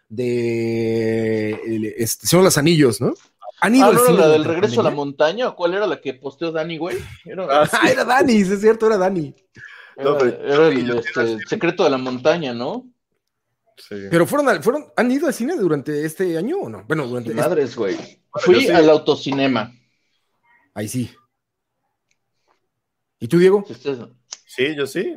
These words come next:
Speaker 3: Yo fui, fui a ver Tenet el año pasado, fui dos veces.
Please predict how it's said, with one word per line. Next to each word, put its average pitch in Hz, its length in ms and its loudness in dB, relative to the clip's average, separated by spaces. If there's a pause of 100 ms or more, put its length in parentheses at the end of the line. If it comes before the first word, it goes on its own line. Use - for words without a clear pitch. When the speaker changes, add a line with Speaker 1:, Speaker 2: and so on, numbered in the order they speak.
Speaker 3:
Yo 123 160 -2
fui, 135 520 -6 (120)
fui 123 140 -4
a 120 40 6
ver 131 220 4
Tenet 170 440 0 (120)
el 107 140 -6
año 117 180 -6
pasado, 139 420 -2
fui 123 600 -6 (100)
dos 113 200 -2
veces. 175 560 -4